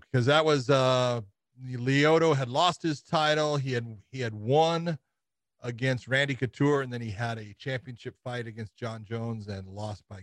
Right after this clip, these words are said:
guillotine choke. I think his next fight was Ryan Bader. And so you're looking, you know, back then, Ryan was, he wasn't as complete a fighter. He wasn't as confident a fighter. He didn't believe in his stand-up, really.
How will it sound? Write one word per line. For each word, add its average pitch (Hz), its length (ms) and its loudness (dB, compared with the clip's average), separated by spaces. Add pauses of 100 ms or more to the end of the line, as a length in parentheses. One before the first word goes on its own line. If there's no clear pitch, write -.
guillotine 107 400 -6
choke. 104 300 -6 (500)
I 92 40 -20
think 110 180 -14
his 95 160 -16
next 104 280 -14
fight 117 220 -10
was 101 180 -16
Ryan 107 220 -4
Bader. 123 300 -4
And 110 100 -14
so 135 140 -4
you're 135 120 -4
looking, 143 400 -8 (560)
you 131 100 -10
know, 104 80 -6 (120)
back 135 320 -2
then, 165 320 -2
Ryan 139 520 2 (100)
was, 120 680 -8 (960)
he 120 140 -20
wasn't 135 400 -8
as 117 560 -4 (180)
complete 123 420 -8
a 110 60 -6
fighter. 110 380 -6
He 95 120 -8
wasn't 107 400 -4
as 92 120 -12
confident 120 540 -4
a - 20 -16
fighter. 107 480 -8 (360)
He 120 80 -4
didn't 139 220 -4
believe 127 320 -4
in 107 60 -4
his 101 100 -12
stand-up, 107 560 -8
really. 104 320 -4